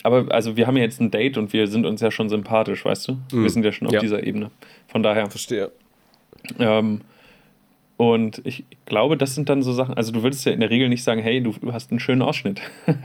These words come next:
Speaker 1: Das ist
Speaker 2: Ja,
Speaker 1: mir
Speaker 2: stimmt.
Speaker 1: aufgefallen. Und das ist, glaube ich, der Punkt, wo man jetzt so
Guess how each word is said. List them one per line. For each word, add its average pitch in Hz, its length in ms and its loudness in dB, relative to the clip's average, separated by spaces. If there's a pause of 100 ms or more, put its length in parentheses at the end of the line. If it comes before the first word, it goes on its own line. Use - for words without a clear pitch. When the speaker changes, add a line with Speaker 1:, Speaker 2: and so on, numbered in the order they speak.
(160)
Speaker 1:
Das 131 200 -2
ist 117 120 -6
Speaker 2:
Ja, 110 40 2
Speaker 1:
mir 143 60 4
Speaker 2:
stimmt. - 20 4
Speaker 1:
aufgefallen. 127 600 2 (520)
Und 113 200 0
das 123 140 2
ist, - 100 -6
glaube 143 140 2
ich, 135 60 -2
der 131 80 2
Punkt, 131 260 0
wo 120 60 0
man 117 180 4
jetzt - 320 -4
so 110 460 2